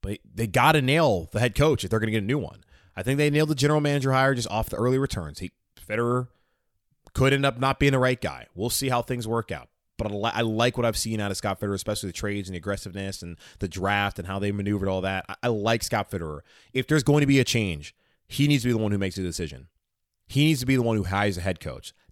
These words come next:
That's my belief. David Tepper, he has to sign off on it, obviously, but the interviews need to be conducted by the people who know football, not by the billionaire who made his money on Wall Street. That's my opinion. If we're gonna move on,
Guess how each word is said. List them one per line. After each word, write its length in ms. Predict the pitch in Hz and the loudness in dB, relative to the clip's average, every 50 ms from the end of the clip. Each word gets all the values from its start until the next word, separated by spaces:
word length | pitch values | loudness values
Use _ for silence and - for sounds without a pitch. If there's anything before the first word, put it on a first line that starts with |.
| _ - | _ 0
That's 260 | 113 110 113 - - | 0 0 0 0 0
my 140 | 104 92 85 | -2 -2 -2
belief. 440 | 80 78 71 60 57 - - - _ _ _ _ _ _ _ _ _ _ _ _ _ _ _ _ _ _ _ _ | -4 -6 -10 -10 -14 -16 -20 -20 _ _ _ _ _ _ _ _ _ _ _ _ _ _ _ _ _ _ _ _
David 240 | - 127 139 143 131 | 0 2 2 2 2
Tepper, 460 | - 139 131 - 139 135 131 131 127 - _ | 2 0 0 0 0 0 0 0 -2 -6 _
he 120 | - 127 | -2 0
has 100 | 135 127 | 0 0
to 80 | - - | 0 0
sign 180 | 127 123 123 | 0 2 2
off 180 | 123 120 113 127 | 2 0 0 0
on 120 | 120 120 | 0 0
it, 100 | 117 107 - | 0 -2 -2
obviously, 640 | - 104 110 110 120 117 - - 123 117 113 113 110 - _ _ _ _ _ _ _ _ _ _ _ - | 0 0 2 2 2 0 0 -2 -2 -2 -4 -4 -6 -8 _ _ _ _ _ _ _ _ _ _ _ -6
but 120 | 110 98 | -6 -2
the 120 | - 104 | -2 0
interviews 720 | 123 139 135 131 139 139 143 143 139 131 - - - - _ _ _ | 0 0 0 0 2 2 2 0 0 -2 -6 -10 -12 -14 _ _ _
need 180 | - 107 117 117 | -8 -4 -4 -2
to 40 | 117 | 0
be 160 | 117 117 104 | -2 -2 -4
conducted 720 | - - 113 104 107 101 98 - - 98 95 92 90 92 - _ - | -4 -4 -2 0 0 0 -2 -2 -2 -4 -4 -4 -6 -8 -12 _ -10
by 200 | 82 92 98 101 | -6 -2 -2 -2
the 80 | 98 92 | -2 -2
people 400 | - 107 107 - - 101 98 82 | -2 -4 -4 -2 0 0 0 2
who 140 | 104 101 | 2 2
know 400 | 92 90 92 87 90 87 82 - - _ - - | 2 2 2 2 2 2 0 -2 -6 _ -4 -2
football, 480 | - 87 - - - - - - - _ _ - - _ _ _ - | -2 -2 -2 -4 -12 -12 -12 -14 -20 _ _ -20 -20 _ _ _ -6
not 340 | 87 95 104 113 113 - - | -2 0 0 0 0 0 0
by 500 | 107 95 92 90 90 90 87 85 85 - _ _ _ _ - | 0 2 2 2 0 0 -2 -4 -6 -8 _ _ _ _ -4
the 100 | 110 101 | -4 -2
billionaire 800 | - - 117 117 110 104 98 90 87 82 80 80 78 76 76 - _ _ _ _ _ _ _ - | 2 4 4 4 4 4 2 0 -4 -6 -6 -6 -6 -8 -10 -12 _ _ _ _ _ _ _ -4
who 80 | 120 | -2
made 220 | 113 110 107 104 104 | 2 2 2 4 2
his 120 | 98 92 | 2 0
money 220 | 101 95 95 92 90 | 0 -2 -2 -2 -2
on 200 | 87 90 87 85 | -2 -2 -2 -2
Wall 160 | 85 78 76 | -2 -4 -4
Street. 380 | - - - 69 87 117 - _ _ _ _ _ | -6 -10 -12 -14 -14 -16 -18 _ _ _ _ _
That's 240 | - 135 131 - 117 | 0 0 2 2 0
my 160 | 113 101 90 | 0 0 0
opinion. 400 | 82 - - 82 71 67 62 - - | 0 -2 -2 -4 -4 -8 -10 -8 -6
If 140 | 110 - | -2 4
we're 140 | 117 151 170 | 6 6 6
gonna 180 | 139 202 196 185 | 8 6 6 8
move 200 | 185 196 196 175 | 6 6 6 4
on, 220 | 147 85 69 - | 2 -2 -2 -6